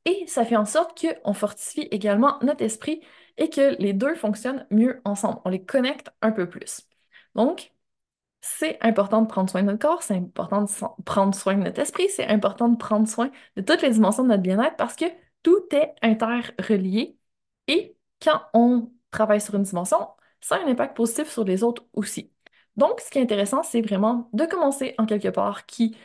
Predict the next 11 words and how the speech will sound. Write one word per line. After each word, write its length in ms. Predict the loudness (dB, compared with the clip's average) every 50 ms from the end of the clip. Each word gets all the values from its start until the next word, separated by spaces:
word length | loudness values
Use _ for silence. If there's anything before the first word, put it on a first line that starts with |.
| -20 _ _ 0
nous 140 | 2 2 2 2
parle 440 | 2 0 2 2 2 0 0 -2 -2 -2
et 120 | 0 0
après 260 | 0 0 0 -4 -4
ça, 140 | -2 -2 -4
ben, 300 | -2 -2 -2 -4 -4 -6 -12 _ _ _ _ -2
on 100 | -2 0
pourra 240 | 0 0 0 0
travailler 480 | 0 2 0 2 2 4 2 2 0 0 0
les 300 | 2 2 4 2 4 4
autres 240 | 2 2 2 -2